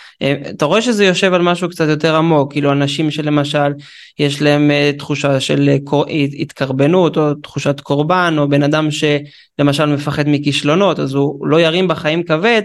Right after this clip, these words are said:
כי הוא, הוא, הוא מפחד מכישלונות, אז דברים אלו יושבים על כל מיני דברים שבסוף יכולים גם לפתור עוד דברים במהלך החיים שלנו, למשל בעסקים או בעבודה, ש-, וזה גם למה מאו-, ספורט, ואנחנו נדבר על זה בפרק, למה ספורט יכול לעזור במצבים של כמו, אה,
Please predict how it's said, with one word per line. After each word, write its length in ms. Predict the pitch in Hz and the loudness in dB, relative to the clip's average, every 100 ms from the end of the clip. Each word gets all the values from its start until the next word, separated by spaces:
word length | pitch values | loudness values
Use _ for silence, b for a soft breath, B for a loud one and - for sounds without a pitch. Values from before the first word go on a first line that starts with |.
| - | -4
כי 100 | - | 0
הוא, 300 | 165 165 165 | 2 2 -2
הוא, 240 | - 156 156 | -4 -4 -2
הוא 180 | - 151 | -2 2
מפחד 400 | 147 147 147 143 | 2 0 -2 0
מכישלונות, 580 | 147 147 151 190 214 175 | 0 0 -2 2 2 2
אז 160 | 151 151 B B B | -2 -2 B B B
דברים 300 | 135 139 190 | -4 0 2
אלו 140 | 220 208 | 4 4
יושבים 300 | 170 175 196 | 2 2 2
על 80 | 170 | 0
כל 140 | 180 | 0
מיני 200 | 180 175 | 0 0
דברים 600 | 160 151 165 226 226 233 240 | -2 -2 0 2 2 0 -4
שבסוף 640 | - - 147 143 143 214 | -10 -2 0 0 0 -2
יכולים 280 | 196 190 185 | 0 2 4
גם 140 | 180 | 2
לפתור 440 | 175 170 202 190 185 | 0 -2 0 0 0
עוד 180 | - 208 | 0 0
דברים 400 | 180 180 190 180 | 0 0 0 0
במהלך 460 | 165 160 160 160 160 | 0 -2 0 -2 -4
החיים 400 | 147 160 202 220 | -4 0 0 0
שלנו, 520 | 180 165 160 165 165 | 0 0 2 2 2
למשל 380 | 156 151 151 156 | 2 0 -2 -2
בעסקים 600 | 156 151 160 147 220 180 | -2 -4 -8 -4 0 2
או 100 | 151 | 2
בעבודה, 520 | 151 151 170 226 214 | 2 2 2 2 0
ש-, 100 | 170 160 156 B B B B B _ | 0 -2 -2 B B B B B _
וזה 180 | 139 175 | 0 0
גם 240 | 185 190 | 0 0
למה 320 | 175 175 185 175 | 0 0 0 0
מאו-, 560 | 165 156 120 - 147 | 0 0 -2 -8 -8
ספורט, 400 | 147 - 190 175 | -10 -4 -2 -2
ואנחנו 240 | 147 139 143 | -2 -2 0
נדבר 280 | 139 156 | 0 2
על 100 | 170 | 0
זה 100 | 156 | 0
בפרק, 500 | 147 139 190 185 165 | 0 0 0 0 -2
למה 280 | 165 160 175 | -2 -2 -2
ספורט 460 | 156 - 185 175 170 | -6 -4 -2 -2 -4
יכול 240 | 139 170 | -2 0
לעזור 680 | 160 147 147 175 175 190 196 | 0 0 0 2 2 0 -6
במצבים 680 | - 147 147 143 143 143 165 | -8 -6 -6 -4 -4 0 0
של 180 | 160 151 | 0 -4
כמו, 380 | 147 143 147 147 | -2 0 2 2
אה, 200 | 147 147 | 2 -2